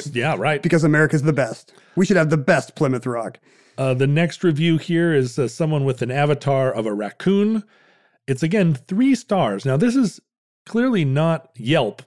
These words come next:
Speaker 1: because these would all be one-star review on Yelp, but it's TripAdvisor, so they, they're generous, right?
Speaker 2: You, you wanna kinda justify your own vacation. You don't wanna say, "My vacation was a failure."
Speaker 1: Right.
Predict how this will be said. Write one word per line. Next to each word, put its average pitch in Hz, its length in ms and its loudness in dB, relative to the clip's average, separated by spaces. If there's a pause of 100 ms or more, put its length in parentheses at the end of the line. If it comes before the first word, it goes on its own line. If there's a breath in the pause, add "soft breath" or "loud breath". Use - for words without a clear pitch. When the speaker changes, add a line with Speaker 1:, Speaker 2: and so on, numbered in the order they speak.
Speaker 1:
because 135 240 -2
these 180 160 2
would 175 100 2
all 156 80 2
be 135 120 0
one-star 151 520 0
review 113 380 -2
on 95 140 -6
Yelp, 107 260 -2
but 151 80 -2
it's 151 120 -4
TripAdvisor, 113 640 -2
so - 160 -2
they, 120 280 -2 (100)
they're 147 140 0
generous, 143 560 -2
right? 151 240 -4 (200 loud breath)
Speaker 2:
You, 196 200 2
you 185 180 0
wanna 170 320 2 (100)
kinda 147 200 0
justify 160 480 2
your 135 160 2
own 127 100 0
vacation. 127 380 -2
You 151 40 4
don't 160 120 2
wanna 147 100 -2
say, 143 260 0
"My 139 200 2
vacation 131 480 0
was 113 100 -4
a 113 80 -8
failure." 104 480 -6
Speaker 1:
Right. 85 160 -14